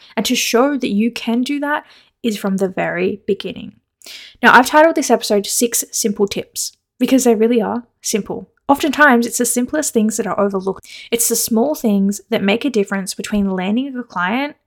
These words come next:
and not landing them. And trust me when I say, not many people are doing this.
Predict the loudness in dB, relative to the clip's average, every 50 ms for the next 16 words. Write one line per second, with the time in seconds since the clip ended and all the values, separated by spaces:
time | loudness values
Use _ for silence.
0 | _ _ _ _ _ -6 -4 -4 -4 -4 -4 -6 -8 -8 -10 -12 -14 -14 -14 -16
1 | -18 -18 _ -20 -20 -20 -20 -20 -8 -6 -4 2 4 4 4 2 0 -4 -2 0
2 | 0 -2 -2 -2 -2 -2 0 0 -2 -2 -4 -6 _ _ _ _ _ _ -2 0
3 | 0 0 0 -4 -8 -6 -6 -6 -4 -2 -2 -2 0 0 -2 -2 -2 -2 -4 -8
4 | -12 -12 -12 -14 -14